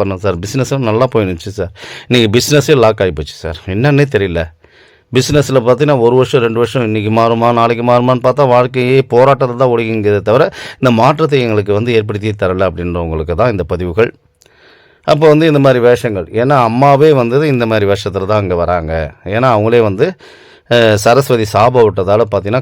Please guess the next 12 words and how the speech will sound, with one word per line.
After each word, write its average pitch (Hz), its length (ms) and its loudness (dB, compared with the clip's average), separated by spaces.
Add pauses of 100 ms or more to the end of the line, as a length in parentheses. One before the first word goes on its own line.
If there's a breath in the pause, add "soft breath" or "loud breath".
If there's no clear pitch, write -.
கஞ்சுலி 113 360 -2
வேஷத்தோட 90 460 -4
தான் 139 220 -2
வந்தாங்களாம். 101 460 -4 (200)
அதனால 110 360 0
அந்த 127 300 0
வேஷத்தை 147 400 2
நாம 120 240 2
எடுத்து 143 340 2
நடத்த, 110 280 -2
எடுத்துக்கிட்டோம்னா, 107 760 0 (440 loud breath)
நிச்சயமா 139 480 2